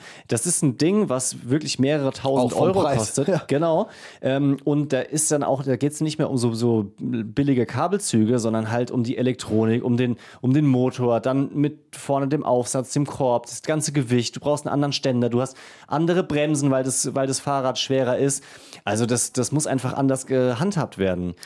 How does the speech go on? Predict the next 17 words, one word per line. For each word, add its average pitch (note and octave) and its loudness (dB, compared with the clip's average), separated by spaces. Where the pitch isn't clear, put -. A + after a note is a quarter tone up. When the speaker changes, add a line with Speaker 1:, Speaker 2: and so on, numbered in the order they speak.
Speaker 1:
Vor B2+ 2
Speaker 2:
Ich, D3+ 2
Speaker 1:
allem, C#3+ 0
Speaker 2:
ich - -2
Speaker 1:
ich F3+ 2
hab D#3+ -2
damals D3+ 0
ganz B2 -2
kurz E3 -2
in C3 0
so A2+ 2
einem, G#2+ 2
in A2 0
so G2+ 0
einem, F#2+ 0
ja, F#2+ -4
Discounter B2 -2